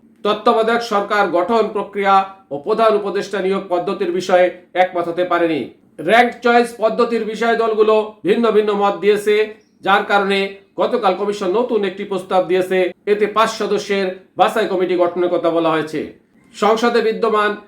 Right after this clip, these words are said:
পঞ্চাশটি সংরক্ষিত নারী আসন ঠিক থাকবে বলেও গতকালের সংলাপে সিদ্ধান্ত হয়েছে। নারী আসন একশোতে উন্নীত করতে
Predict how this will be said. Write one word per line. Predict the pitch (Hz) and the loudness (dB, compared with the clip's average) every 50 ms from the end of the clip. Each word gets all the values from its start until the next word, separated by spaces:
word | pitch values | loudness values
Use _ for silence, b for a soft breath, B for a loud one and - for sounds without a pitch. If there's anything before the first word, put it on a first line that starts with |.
| _ _ - | _ _ -6
পঞ্চাশটি | 190 214 220 214 220 233 233 - 214 | 0 0 0 2 2 0 0 0 -4
সংরক্ষিত | 190 214 202 220 220 220 220 214 208 214 | -2 -2 -2 0 0 -2 -2 -4 -4 -4
নারী | 214 202 208 202 202 202 208 | -2 0 2 2 2 2 0
আসন | 202 190 - 214 196 - | -2 -2 -2 -4 -4 -2
ঠিক | 208 208 208 - | -4 -6 -4 -2
থাকবে | 202 185 180 190 202 | -2 -2 -2 -2 -4
বলেও | 196 196 190 190 196 190 185 185 185 - _ _ _ _ - | -2 0 0 0 2 0 0 -2 -4 -8 _ _ _ _ -2
গতকালের | 185 220 214 220 - 190 180 185 | 0 0 0 -2 -2 0 0 0
সংলাপে | 180 - 190 180 180 185 185 185 185 | 0 0 -2 2 4 4 2 2 2
সিদ্ধান্ত | - 190 185 156 151 165 170 165 175 | -6 -6 -8 -2 0 0 0 0 0
হয়েছে। | 170 170 165 165 - 165 139 104 - - _ _ _ _ _ - | 0 0 0 -2 -4 -6 -6 -6 -8 -12 _ _ _ _ _ -8
নারী | 127 175 190 214 220 220 | -2 0 2 2 2 2
আসন | 220 220 214 - 226 226 220 220 - - - | 2 2 2 0 -2 -2 -2 -4 -6 -12 -10
একশোতে | - 214 208 - 247 226 233 | -8 -8 -8 -4 -6 -2 0
উন্নীত | 214 208 214 233 247 240 - 220 | 0 0 0 -2 -4 -4 -4 -6
করতে | - 220 202 202 202 - 202 202 196 185 185 | -4 -2 -4 -4 -2 -2 -2 -2 -2 -2 -6